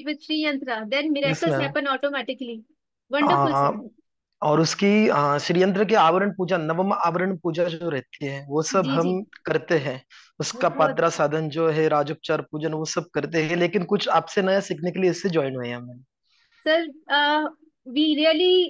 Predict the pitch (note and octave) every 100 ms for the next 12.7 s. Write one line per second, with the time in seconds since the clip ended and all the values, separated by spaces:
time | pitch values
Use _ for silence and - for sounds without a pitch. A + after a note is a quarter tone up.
0 | C#4+ D4+ A3+ D4 E4 F#4+ F4+ D#4+ D#4+ _
1 | _ - D4 E4+ E4+ E4 D#4+ E4+ F4+ F4+
2 | E4 D#4+ E4 D#4+ D#4 F4 D4+ E4 E4 C#4
3 | C#4 E4 E4 D4+ D4 D#4 E4 E4+ D#4+ _
4 | _ _ - D#4 D#4+ F4+ G4 F#4 F#4 F4
5 | D4+ D4+ D#4+ D4+ E4+ D4 C4 E4 E4 E4+
6 | D#4+ C4 C4+ G#3+ C4 D4+ E4+ A#3+ C4 B3+
7 | D4 E4 - C#4 B3 A3 A3 _ _ _
8 | _ - D#4+ D#4 - F4 D4 D4 D#4 E4
9 | D4+ C#4 D4 D4+ D#4 - _ C#4 C4+ F4+
10 | F#4 E4 D#4 D#4+ D#4+ D#4+ D4 C#4+ D#4 D#4
11 | C#4+ C4+ A#3+ C4 C#4 B3+ C4 C4 G#3+ -
12 | - C4 C#4+ D4+ E4 D#4